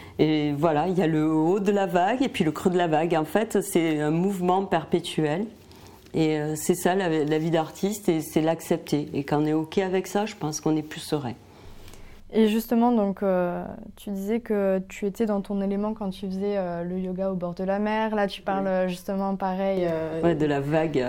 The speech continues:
Speaker 2: C'est
Speaker 1: Enfin,
Speaker 2: ça.
Speaker 1: la, la vie d'artiste,
Speaker 2: C'est
Speaker 1: c'est une vague.
Speaker 2: Est-ce que,
Speaker 1: Ouais.
Speaker 2: euh, que-, comment tu définirais ton style ? Qu'est-ce qui t'inspire, en fait, tous les jours ?
Speaker 1: Alors moi, c'est la nature, c'est sûr. Je fais, bon, déjà, je fais beaucoup de randonnées, de balades, tout ça, j'aime beaucoup ça.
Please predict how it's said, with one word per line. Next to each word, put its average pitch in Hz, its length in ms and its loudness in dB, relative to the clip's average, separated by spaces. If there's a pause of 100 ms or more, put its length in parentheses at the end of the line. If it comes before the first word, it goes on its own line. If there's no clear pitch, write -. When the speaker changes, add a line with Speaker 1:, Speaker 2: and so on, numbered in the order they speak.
Speaker 2:
C'est 214 100 4
Speaker 1:
Enfin, 160 120 4
Speaker 2:
ça. - 240 4
Speaker 1:
la, - 80 4
la 170 60 4
vie 156 100 -2
d'artiste, 165 340 2
Speaker 2:
C'est - 60 -2
Speaker 1:
c'est 185 120 4
une 170 60 4
vague. 156 460 2
Speaker 2:
Est-ce 247 160 6
que, 339 100 6
Speaker 1:
Ouais. 285 360 10
Speaker 2:
euh, 202 40 -4
que-, 247 320 6
comment 330 180 6
tu 349 160 -2
définirais 233 500 6
ton 233 220 0
style ? 294 520 -2
Qu'est-ce 294 200 0
qui - 140 2
t'inspire, 220 500 0
en 190 60 0
fait, 202 260 -2
tous - 160 -10
les 185 120 2
jours ? 170 200 -4 (880)
Speaker 1:
Alors 139 100 6
moi, 170 120 4
c'est - 140 0
la 143 120 2
nature, 170 540 0
c'est 160 160 -2
sûr. 156 280 -2
Je 147 120 -4
fais, 143 300 0 (140)
bon, 147 100 2
déjà, 151 460 0
je 156 140 -2
fais 147 140 0
beaucoup 151 280 -2
de 165 80 2
randonnées, 156 460 0 (300)
de 131 120 -2
balades, 139 520 0
tout - 100 -14
ça, 156 140 0
j'aime 143 180 -2
beaucoup 131 260 -8
ça. 185 320 0